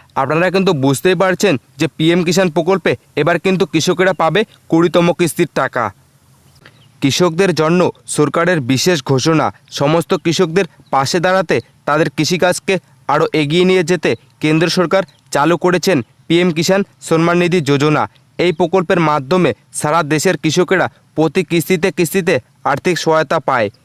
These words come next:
এক্ষেত্রে উপভোক্তাদের ব্যাংকে বছরে ছ হাজার টাকা করে দেয় কেন্দ্র সরকার। তিনটি আলাদা আলাদা কিস্তিতে কৃষকদের টাকা দেওয়া হয়, অর্থাৎ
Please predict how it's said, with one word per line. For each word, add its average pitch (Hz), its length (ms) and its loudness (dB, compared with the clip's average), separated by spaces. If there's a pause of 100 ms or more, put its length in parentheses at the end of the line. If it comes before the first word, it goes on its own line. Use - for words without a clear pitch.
(520)
এক্ষেত্রে 185 400 0 (320)
উপভোক্তাদের 185 640 2
ব্যাংকে 160 440 0 (260)
বছরে 147 360 0 (260)
ছ - 40 -8 (120)
হাজার 170 240 0
টাকা 175 220 -2
করে 190 220 0
দেয় 147 260 2 (240)
কেন্দ্র 170 280 0
সরকার। 143 340 0 (420)
তিনটি 175 280 0 (260)
আলাদা 156 360 2
আলাদা 175 320 0
কিস্তিতে 180 480 -2 (400)
কৃষকদের 180 440 0 (240)
টাকা 156 260 -2
দেওয়া 160 240 4
হয়, 143 200 2 (280)
অর্থাৎ 202 280 0